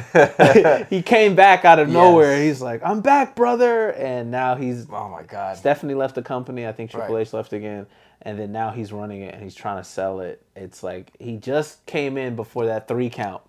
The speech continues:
Speaker 1: That's right.
Speaker 2: 'Cause we were like, "Oh, Vince McMahon's
Speaker 1: And then he did.
Speaker 2: disgraced."
Speaker 1: Uh, uh,
Speaker 2: Yeah.
Speaker 1: he got the shoulder
Speaker 2: Got the
Speaker 1: up.
Speaker 2: shoulder up.
Speaker 1: <laughs> We gotta put in the meme of him shaking that off walking down the ramp.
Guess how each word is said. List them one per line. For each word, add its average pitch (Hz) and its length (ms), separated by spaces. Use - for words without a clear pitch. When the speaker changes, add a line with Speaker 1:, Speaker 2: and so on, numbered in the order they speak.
Speaker 1:
That's 98 280
right. 110 120
Speaker 2:
'Cause 123 100
we 143 100
were 135 80
like, 117 140
"Oh, 143 140
Vince 131 200
McMahon's 113 320
Speaker 1:
And 117 100
then 107 80
he 110 80
did. 135 100
Speaker 2:
disgraced." - 460
Speaker 1:
Uh, 220 40
uh, 135 500
Speaker 2:
Yeah. 123 300
Speaker 1:
he 135 60
got 120 260
the 117 180
shoulder 147 420
Speaker 2:
Got 113 80
the 104 60
Speaker 1:
up. 104 60
Speaker 2:
shoulder 143 360
up. - 280
Speaker 1:
<laughs> - 540
We 123 100
gotta 127 200
put 127 200
in 117 160
the 107 60
meme 117 340
of 104 160
him 110 120
shaking 107 360
that 104 160
off 107 300
walking 104 260
down 101 160
the 98 80
ramp. 104 320